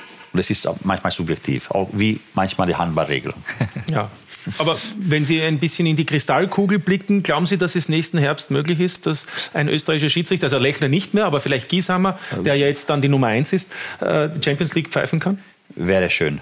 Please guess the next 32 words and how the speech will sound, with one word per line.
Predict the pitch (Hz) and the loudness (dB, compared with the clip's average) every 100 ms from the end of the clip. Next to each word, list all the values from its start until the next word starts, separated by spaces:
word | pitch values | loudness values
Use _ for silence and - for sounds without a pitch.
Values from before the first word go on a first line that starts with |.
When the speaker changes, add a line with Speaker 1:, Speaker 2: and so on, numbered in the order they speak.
| - | -8
Speaker 1:
Ich | 92 | -6
glaube, | - 92 98 | 0 0 2
wäre | 101 95 | 2 0
schön. | 113 123 123 - - | 0 0 -2 -8 -6
Aber | 90 92 | 0 2
ich | 92 | 2
glaube, | - 85 98 95 | 2 2 2 2
in, | 92 | 2
in | 87 92 80 | 2 0 0
zwei, | - - 87 90 | -2 0 2 2
drei | 85 85 | 2 2
Jahren, | 80 80 90 107 - 92 - - | 2 2 2 0 -4 -8 -10 -14
wir | - 92 90 | -10 -2 0
müssen, | 90 95 - 78 69 - | 2 0 0 -4 -6 -4
wir | 85 | 0
müssen | 87 90 95 | 0 0 0
ein, | 87 82 | 0 0
ein, | 90 85 80 | 0 -2 -2
ein | 90 | -2
Schiedsrichter | - 98 - 95 - | 0 -2 -2 -4 -2
in | 85 82 | 0 0
Champions | 90 85 87 - | -2 -4 -4 -2
League | 85 82 | -2 -2
Gru-, | 87 - 107 | -4 -6 -4
Gruppe | 92 90 90 82 | -4 -2 -2 -2
Phase | - 82 85 87 | 0 0 0 -2
präsentieren. | - 80 78 - 69 65 - - - - - | -2 -2 -4 -4 -6 -6 -12 -20 -20 -20 -10
Also | 82 87 | -4 -2
es | 85 | -2
ist | 87 - | -4 0
unser | 90 90 85 | 2 2 0
Ziel. | - 95 123 | 0 2 2